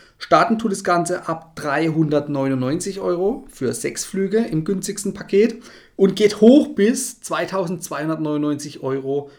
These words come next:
für zehn Flüge in dem teureren Paket, wo du dann eben auch noch die vorhin genannten Vorteile hast. Ähm, das bedeutet aber im Umkehrschluss, wenn wir jetzt schon bei den Preisen sind,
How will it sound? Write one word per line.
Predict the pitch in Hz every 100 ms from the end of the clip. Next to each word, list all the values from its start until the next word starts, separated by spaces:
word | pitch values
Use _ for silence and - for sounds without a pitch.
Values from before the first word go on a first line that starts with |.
| -
für | - 147 143 143 _
zehn | - 147 147
Flüge | 151 156 156 147 147
in | - 143
dem | 135 139 131 - _
teureren | - 151 160 160 170
Paket, | 165 160 - 156 156 - - -
wo | 135
du | 147
dann | 139 135
eben | 135 131
auch | 131 127
noch | 131 -
die | 131 131 131 -
vorhin | - 135 135
genannten | 123 117 117
Vorteile | 113 113 110 123 113 110
hast. | 101 - - - - - - -
Ähm, | 147 147 151 147 -
das | 175
bedeutet | 160 147 185
aber | 175 147
im | -
Umkehrschluss, | 202 233 165 - 151 220 -
wenn | 131
wir | 151
jetzt | 151
schon | 165
bei | 160
den | 160
Preisen | 156 147 147
sind, | 160 180 202